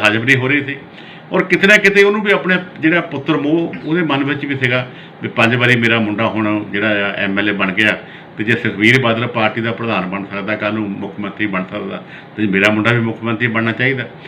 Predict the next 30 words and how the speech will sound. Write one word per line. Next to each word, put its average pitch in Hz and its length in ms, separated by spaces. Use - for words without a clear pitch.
ਸੋ 226 260
ਇਹ 247 180
ਇੱਕ 226 160
ਉਹੀ 196 400
ਗੱਲਾਂ 170 160
ਆ 180 140
ਜਿਹੜੀਆਂ 170 340
ਉਹਨਾਂ 170 160
ਦੇ 170 80
ਮਨਾਂ 131 280
ਦੇ 135 100
ਵਿੱਚ 135 180
ਆ 113 120
ਕੇ 156 280
ਢੀਂਡਸਿਆਂ 151 440
ਨੂੰ, 143 300
ਢੀਂਡਸੇ 113 400
ਮੁੰਡੇ 98 360
ਨੂੰ 123 300
ਉਹਨੂੰ 127 280
ਇੰਨੀ 110 220
ਵਾਰੀ 104 140
ਜਿਤਾਇਆ, 104 460
ਮੰਤਰੀ 101 320
ਬਣਾਇਆ, 101 400
ਉਹਨੇ 127 140
ਜਵਾਈ 101 280
ਨੂੰ 113 140
ਟਿਕਟਾਂ 113 280
ਦਿੱਤੀਆਂ। 110 380